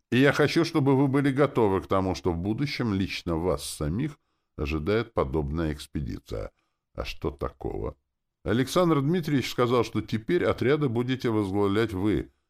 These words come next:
офицеры, ведь именно вы отвечаете за свой персонал. Поэтому позаботьтесь о том, чтобы никаких больше нареканий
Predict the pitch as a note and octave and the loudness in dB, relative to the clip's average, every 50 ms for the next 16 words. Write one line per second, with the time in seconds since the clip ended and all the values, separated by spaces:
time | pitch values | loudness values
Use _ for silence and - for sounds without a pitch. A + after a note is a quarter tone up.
0 | _ _ - C#2+ - - - - - - C3 A#2+ G2 D#2 C2 A#1 - - _ _ | _ _ -8 -6 -4 -6 -6 -4 0 2 4 4 4 4 0 -4 -8 -12 _ _
1 | _ _ - G2+ G#2+ G#2+ - - - C#3 C3+ C3 C3 B2 B2 B2+ B2 B2+ E3 F3 | _ _ -4 -2 -2 -4 -6 -4 0 2 2 2 2 2 2 2 2 4 4 4
2 | C#3 - - F#2 D#2+ D2 - E2 C#2+ B1+ B1 - C2+ B1+ C#2 C#2+ C#2 - C#2+ A#1+ | 2 2 0 0 -2 0 0 -2 -2 -2 -4 -4 -4 -4 -4 -4 -4 -4 -6 -6
3 | A1 - - - - - C#2+ C2+ A#1+ G1+ G1+ - - _ _ _ _ _ _ _ | -6 -6 -10 -8 -6 -4 -4 -4 -4 -6 -8 -12 -14 _ _ _ _ _ _ _
4 | _ _ - C#2+ C#2+ C#2+ C#2+ - D#2 C#2+ C2+ C2 - - D2+ C#2+ D2 D#2+ D2 C#2 | _ _ -4 -2 0 -2 -2 -2 -4 -4 -4 -6 -4 -6 -6 -2 -2 -2 -2 -2
5 | D2 C#2+ C#2+ - - - - D2+ C#2+ - D#2+ D2 C#2+ - - D2 C#2+ D#2+ D#2+ E2+ | -4 -6 -6 -10 -10 -6 -6 -6 -4 -4 -6 -6 -6 -6 -6 -4 -2 -2 -2 -4
6 | E2+ D#2+ - F2+ E2 D#2+ - B2 A#2 F2+ E2 F#2 E2 - - E2+ E2 D#2+ E2 D#2+ | -4 -4 -4 -4 -6 -4 -4 -6 -4 -2 -2 -2 -4 -4 -4 -4 -4 -2 -2 -2
7 | F2 E2+ - - A#2+ A#2+ A2 F#2 - G#2+ - | -4 -6 -6 -6 -4 -4 -4 -4 -6 -8 -10